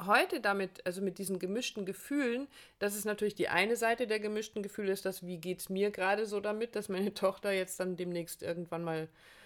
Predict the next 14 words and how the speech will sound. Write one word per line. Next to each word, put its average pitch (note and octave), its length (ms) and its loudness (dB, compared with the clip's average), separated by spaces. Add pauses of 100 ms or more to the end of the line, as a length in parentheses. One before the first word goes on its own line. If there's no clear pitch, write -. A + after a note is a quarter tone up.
(240)
in F#3 120 -6
Frankfurt F#3+ 440 -2
am F#3+ 100 -2
Flughafen G#3+ 500 -2
steht G#3 320 -4
und F#3+ 120 -4
für F#3 140 -4
zehn F#3+ 220 -4
Monate F3+ 420 0
weg, - 280 0 (300)
weg, G#3 440 -2
ga-, - 200 0 (100)
weg - 280 2
ist. - 300 -4